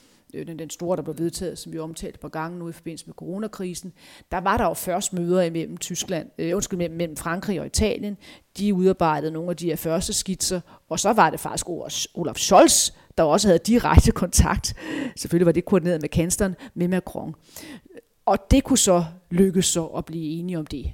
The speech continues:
Så du skal have den der trekant, øh, den skal på en eller anden måde fungere, øh, for at du har, har mulighed for så at kunne støbe nogle, støbe nogle kugler. Og det tror jeg, det vi skal vende os til. Og det er jo også det igen, der er interessant fra et dansk europapolitisk synspunkt. Jeg tror, at vi kommer til at se,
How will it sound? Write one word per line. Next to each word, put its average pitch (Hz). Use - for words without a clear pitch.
Så -
du 175
skal -
have 254
den 175
der -
trekant, -
øh, 123
den 185
skal 165
på 220
en 185
eller 190
anden 180
måde 170
fungere, 160
øh, 175
for 180
at 185
du 180
har, 165
har 185
mulighed 185
for 165
så 165
at -
kunne -
støbe 165
nogle, 156
støbe 170
nogle 156
kugler. 160
Og -
det -
tror -
jeg, 247
det 214
vi 247
skal 165
vende 165
os -
til. 151
Og 156
det 208
er 233
jo 196
også 196
det 214
igen, 185
der 185
er 156
interessant 151
fra 147
et -
dansk -
europapolitisk 180
synspunkt. 160
Jeg 185
tror, -
at 151
vi 156
kommer 147
til -
at -
se, -